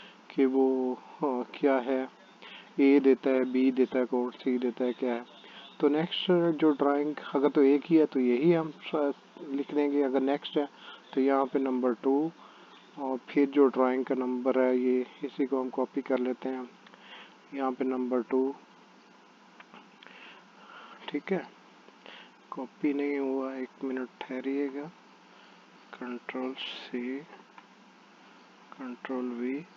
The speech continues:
और इसका number two, और यहाँ पे फिर ही हम कह देंगे कि ये main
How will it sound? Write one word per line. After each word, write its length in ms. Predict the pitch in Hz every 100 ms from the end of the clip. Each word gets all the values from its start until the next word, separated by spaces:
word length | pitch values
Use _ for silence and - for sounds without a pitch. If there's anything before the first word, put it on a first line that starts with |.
| - - - -
और 380 | 135 127 120 123 - -
इसका 240 | 139 -
number 360 | 135 127 123 123 -
two, 240 | 135 143 156 - - - - - - - -
और 160 | 131 127
यहाँ 380 | 131 127 135 131
पे 320 | 131 139 139 139 -
फिर 220 | - 147
ही 100 | 147
हम 160 | 139 131
कह 180 | 139
देंगे 340 | 127 135 131 127
कि 160 | -
ये 320 | 127 127 139 135
main 760 | 127 123 127 127 127 135 135